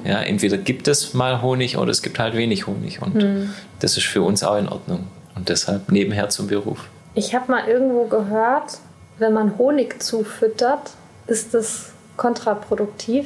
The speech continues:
Speaker 2: weil es machen jetzt ja viele, weil sie sagen, ja, okay, wenn's keine Blumen mehr gibt
Speaker 1: Genau.
Speaker 2: <laughs> und wir wollen was für den, für die Bienen tun und für diese Welt,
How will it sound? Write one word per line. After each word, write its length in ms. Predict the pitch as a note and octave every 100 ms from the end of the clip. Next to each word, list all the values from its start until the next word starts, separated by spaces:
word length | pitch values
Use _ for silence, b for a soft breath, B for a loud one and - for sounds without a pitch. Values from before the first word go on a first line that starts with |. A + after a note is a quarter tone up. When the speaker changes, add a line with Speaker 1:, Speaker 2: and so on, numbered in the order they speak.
| -
Speaker 2:
weil 280 | G#3 G3 G3
es 140 | G#3 -
machen 260 | A3 C4
jetzt 180 | C4 C4
ja 120 | C4+
viele, 280 | C4 C4+ B3+
weil 140 | A3
sie 60 | G#3+
sagen, 160 | G#3+ B3+
ja, 180 | C#4
okay, 220 | C4+ C4+ A3+
wenn's 200 | A3 G#3+
keine 280 | A#3 A3
Blumen 360 | G#3 B3 E4 C#4
mehr 140 | A#3+
gibt 340 | A#3 D#4+ F4 - G3+ B B B B
Speaker 1:
Genau. 260 | - F#3+
Speaker 2:
<laughs> 80 | F#3+
und 100 | A#3+
wir 160 | A#3 G#3+
wollen 220 | A#3 B3+
was 180 | B3 B3
für 180 | - A3
den, 400 | A3 G#3+ A3+ A3 - -
für 140 | -
die 80 | A3
Bienen 420 | G#3 A#3 A3 G#3+
tun 360 | G#3 C4 D#4+ D4
und 100 | B3
für 140 | B3+
diese 280 | A3+ A3 G#3+
Welt, 280 | G#3 B3+ D#4